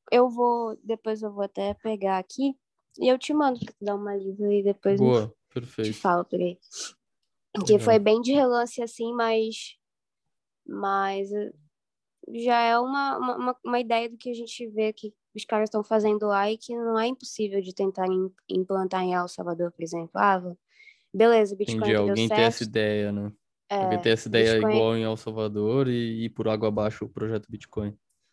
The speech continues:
Speaker 1: Isso, tipo, ó, Bitcoin aqui deu certo. Tipo assim, a, a, de o Bitcoin ser o, o rato de um laboratório deles, entendeu?
Speaker 2: Entendi.
Speaker 1: E
Speaker 2: Aí depois eles
Speaker 1: aí
Speaker 2: falarem, ó, gente, agora na verdade a moeda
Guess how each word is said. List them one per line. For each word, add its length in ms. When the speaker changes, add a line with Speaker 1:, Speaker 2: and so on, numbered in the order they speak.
Speaker 1:
Isso, 500
tipo, 220
ó, 160
Bitcoin 420
aqui 140
deu 120
certo. 680
Tipo 140
assim, 260
a, 140
a, 20
de 240
o 60
Bitcoin 760
ser 680
o, 560
o 20
rato 360
de 100
um 40
laboratório 640
deles, 520
entendeu? 440
Speaker 2:
Entendi. 520
Speaker 1:
E 80
Speaker 2:
Aí 160
depois 460
eles 180
Speaker 1:
aí 0
Speaker 2:
falarem, 400
ó, 180
gente, 280
agora 280
na 80
verdade 340
a 40
moeda 540